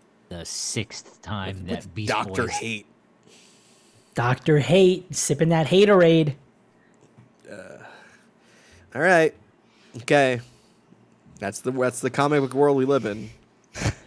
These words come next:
Speaker 1: Yeah, this, this is a hard pass. This event is a mess. I hope some of you guys, I know a lot of you read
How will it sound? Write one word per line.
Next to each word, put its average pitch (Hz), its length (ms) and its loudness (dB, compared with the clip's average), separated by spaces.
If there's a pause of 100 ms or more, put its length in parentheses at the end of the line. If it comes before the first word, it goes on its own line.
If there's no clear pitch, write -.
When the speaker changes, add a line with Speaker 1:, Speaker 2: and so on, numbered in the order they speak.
(1500)
Speaker 1:
Yeah, 110 280 -8
this, - 440 -6
this 123 580 -6
is 104 60 -10
a 92 40 -6
hard 85 240 -14
pass. - 340 -18
This - 420 -12
event 104 400 -8
is 104 160 -12
a - 20 -8
mess. 101 360 -6
I 113 100 -10
hope - 400 -2
some 131 260 0
of 107 100 2
you 123 160 0
guys, 123 440 0
I 92 120 -10
know 113 200 -2
a 107 100 0
lot 110 220 -2
of 90 120 -6
you 98 220 -6
read 92 380 -10